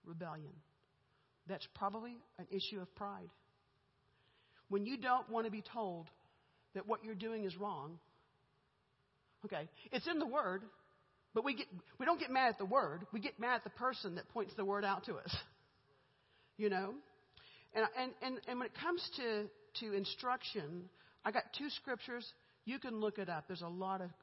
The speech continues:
a lot of scriptures on correction, a lot of scriptures on, on, on instruction. But if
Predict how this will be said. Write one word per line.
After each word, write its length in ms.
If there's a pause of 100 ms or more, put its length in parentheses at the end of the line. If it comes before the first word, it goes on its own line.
(100)
a 120
lot 280
of 120 (140)
scriptures 400
on 160
correction, 640 (340)
a 40
lot 200
of 60
scriptures 500
on, 240
on, 180 (100)
on 180
instruction. 580 (440)
But 180
if 160